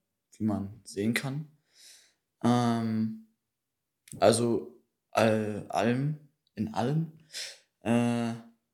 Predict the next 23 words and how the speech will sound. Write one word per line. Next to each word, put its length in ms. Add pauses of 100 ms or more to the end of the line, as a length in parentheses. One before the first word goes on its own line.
(760)
kann 180
man 140
sagen, 420
ich 180
habe 180 (260)
gelernt, 520 (320)
nicht 280
nur, 460
wie 100
man 160
Code 260
schreibt, 340
aber 200
auch 280 (600)
Content 400
Creation 640 (680)
oder 380
auch 460 (840)
mit 180
dem 140
Hund 140
Gassi 280
gehen. 140